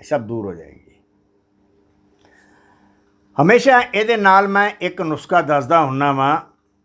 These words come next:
ਜਾਂ ਉਪਾਅ ਦੱਸਦਾ ਹੁੰਦਾ ਵਾਂ ਕਿ ਜਿਹਦੇ ਨਾਲ ਕਿ ਤੁਹਾਡੇ ਘਰ 'ਚ ਬਰਕਤ ਵੀ ਆਉਂਦੀ ਆ ਤੇ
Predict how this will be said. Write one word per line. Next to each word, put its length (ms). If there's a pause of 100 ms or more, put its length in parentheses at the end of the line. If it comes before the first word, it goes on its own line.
(300)
ਜਾਂ 240 (120)
ਉਪਾਅ 340
ਦੱਸਦਾ 420
ਹੁੰਦਾ 320
ਵਾਂ 260
ਕਿ 240
ਜਿਹਦੇ 420
ਨਾਲ 380
ਕਿ 580 (180)
ਤੁਹਾਡੇ 300
ਘਰ 260
'ਚ 140
ਬਰਕਤ 600
ਵੀ 80
ਆਉਂਦੀ 380
ਆ 220
ਤੇ 520